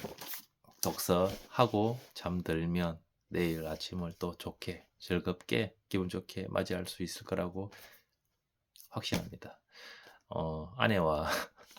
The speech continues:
얘기가 일찍 왔-, 얘기가 한 두 시간 정도 이렇게 길게 얘기를 했는데, 뭐, 얘기가 행복하고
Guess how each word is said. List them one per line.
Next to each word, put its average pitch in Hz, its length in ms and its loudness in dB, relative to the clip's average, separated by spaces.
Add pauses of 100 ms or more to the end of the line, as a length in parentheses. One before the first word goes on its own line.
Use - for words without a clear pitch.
(480)
얘기가 85 500 4 (880)
일찍 131 240 4
왔-, 87 200 4 (300)
얘기가 113 360 4
한 95 100 -2
두 113 220 4
시간 127 260 4
정도 76 380 -4
이렇게 85 360 -2
길게 85 720 0 (680)
얘기를 90 300 2
했는데, 85 440 2 (320)
뭐, 131 320 0 (240)
얘기가 120 580 6 (1800)
행복하고 92 680 2